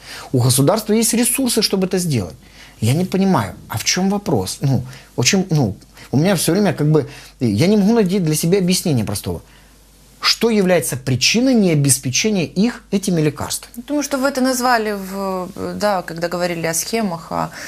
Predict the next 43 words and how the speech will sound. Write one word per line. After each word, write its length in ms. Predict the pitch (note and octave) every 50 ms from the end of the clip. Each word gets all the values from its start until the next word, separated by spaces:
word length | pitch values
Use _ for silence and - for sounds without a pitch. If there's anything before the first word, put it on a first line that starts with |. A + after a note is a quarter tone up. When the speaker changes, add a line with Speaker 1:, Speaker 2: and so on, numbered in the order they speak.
| - - -
Speaker 1:
Коррупция 460 | - C#3 C3 D3 D#3+ D3 - F3+ D#3+
Speaker 2:
о, 40 | D#3+
Speaker 1:
это 120 | D#3+ F3
один 200 | E3 D#3+ E3 D#3+
Speaker 2:
о 40 | C#3+
Speaker 1:
ра-, 160 | A#2 F#2+ - - -
а 160 | - B2+ C3
это 160 | B2+ D#3 C3
один. 240 | A#2 F#2+ F2 F#2 - - - - - - - - -
Существует 580 | - - D#3 C#3+ - D3 B2+ - G#3+ A#3 G3+
же 80 | D#3 D#3+
уже 160 | D3+ C#3 D3
новые 280 | D3 D#3 E3+ E3+ E3 -
Speaker 2:
Политика 340 | - - C3+ C3+ B2 - -
Speaker 1:
виды. 60 | A3
Speaker 2:
государства 720 | G#3 G#3+ - A3+ G3 F3+ E3 D#3 - - - - E3+ E3+
или, 360 | E3+ E3+ E3+ F3+ F3+ F3 - -
или 80 | F3+
что? 240 | F#3 - - - -
То 80 | - F#3
есть, 240 | F#3 - - - - - - -
конечно, 440 | - A#3+ B3 A#3 G3+ - - F#3+ D#3+
особенно 400 | F#3+ - A#3+ G#3+ A3+ G#3+ G#3+ G3
вот 180 | F#3 G3 F#3 -
э-, 60 | F#3+ -
эти 160 | - A3 - B3
вопросы 460 | A3 A3+ A3 - B3+ C#4+ D4+ - B3
особенно 280 | A3+ - G#3+ G3+ G#3
актуальны, 540 | G#3 - - - A3 A3+ B3+ C#4+ C#4+ C4 B3+
когда, 440 | B3+ G#3+ G3 F#3+ G#3 G#3 G#3 G#3 G3+ - - - - - - - - -
э, 600 | G3+ G3 G3 G3 F#3+ F#3+ F#3+ F3+ D#3 F3 F3+ F3
задаешь 320 | E3+ G3 F#3 G#3 G#3 G3+
их 60 | G3
после 260 | - - G3 F#3+ - F#3+
революции 920 | F#3+ F#3 F#3 G3 F3+ F#3 - - - F3 E3+ D#3+ D#3+ D#3+ D#3+ D#3 D#3 D#3+
достоинства, 560 | E3 F3+ F3 - - F3 D#3 D3+ D3 - - E3
которая 280 | - D#3+ - E3+ E3
прошла 260 | E3+ E3+ - - F#3
в 40 | E3+ E3+
Украине. 340 | E3 - C4 D#4+ D#4 A#3
Казалось 580 | - G#3 G3+ F#3+ G3+ G3 E3+ D#3+ D#3 D#3+ D#3 E3
бы, 240 | E3 F#3 C4 E4 E4
что, 440 | - - - - F#3+ F3+ E3+ E3